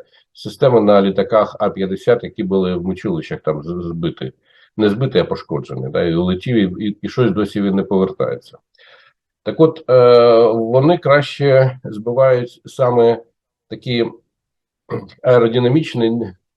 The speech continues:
низьколетячі цілі. А те, що стосується балістики, то балістику збивати треба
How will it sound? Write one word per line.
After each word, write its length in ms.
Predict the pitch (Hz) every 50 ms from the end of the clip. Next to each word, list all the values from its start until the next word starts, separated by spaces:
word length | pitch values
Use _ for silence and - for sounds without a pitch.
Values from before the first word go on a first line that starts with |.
| _ -
низьколетячі 800 | 131 127 123 - 131 127 123 113 - 147 135 139 135 - 120 - -
цілі. 380 | - 135 113 87 78 73 - _ _ _ _ _ _ _ _ _ _ _ _ _
А 440 | 107 110 110 113 117 113 110 110 104 - - - 104 101 92 - -
те, 220 | - 123 131 135 131
що 260 | - - - 131 123
стосується 680 | - - - 127 - - 143 139 135 131 113 - - 123
балістики, 640 | 117 123 135 151 175 196 - - - 113 - 117
то 120 | 101 113 113
балістику 480 | 117 113 147 151 139 - 131 - 120
збивати 460 | 107 104 107 110 113 123 127 123 110 98
треба 460 | - 107 107 107 101 104 104 101